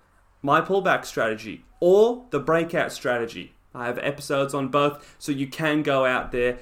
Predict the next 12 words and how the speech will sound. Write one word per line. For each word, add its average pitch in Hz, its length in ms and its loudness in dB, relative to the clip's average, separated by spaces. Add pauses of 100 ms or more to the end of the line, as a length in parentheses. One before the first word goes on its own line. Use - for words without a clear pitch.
(140)
and 123 220 -6
start - 480 0
trading 117 680 -4
straight - 540 -4 (140)
away. 92 500 -6 (800)
Now, 143 420 0 (360)
as 185 100 0
I 190 40 2
said 180 220 2
before, 135 540 2 (600)
trend 160 240 2
trading 131 560 0